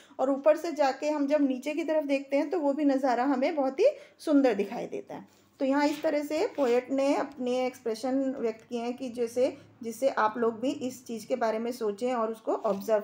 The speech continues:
करें जब आप झूला झूलते हैं। अब हम इसका थोड़ा सा एक्सरसाइज पार्ट करते हैं बच्चों। फर्स्ट पार्ट में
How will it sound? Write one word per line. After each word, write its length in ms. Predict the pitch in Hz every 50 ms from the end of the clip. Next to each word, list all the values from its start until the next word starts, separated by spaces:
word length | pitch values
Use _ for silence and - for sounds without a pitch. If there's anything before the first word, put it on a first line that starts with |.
| -
करें 200 | 196 185 185 185 190
जब 180 | 196 180 180
आप 220 | 202 359 494 - - - _ _ _ 214
झूला 280 | - 277 269 190 175
झूलते 380 | 185 - 175 151 139 - - 110
हैं। 200 | 110 107 98 - - _ _ _ _ _ _ _ _ _ _ _ _ _ _ - - _ _ _ _ _ _ -
अब 160 | 294 320 285 359
हम 140 | 381 392
इसका 280 | 370 - - - 339 359
थोड़ा 220 | 359 339 302 302
सा 160 | 311 - 339 311
एक्सरसाइज 580 | 294 - - 277 277 - 302 254 247 285 277
पार्ट 220 | 294 285 285 285 285
करते 240 | 302 269 269 -
हैं 100 | 294 294
बच्चों। 300 | 285 285 285 - 311 349 494 554 - - _ _ - - _ - -
फर्स्ट 220 | 285 330 381 -
पार्ट 340 | - 349 311 285 269 - -
में 280 | 269 262 285 - -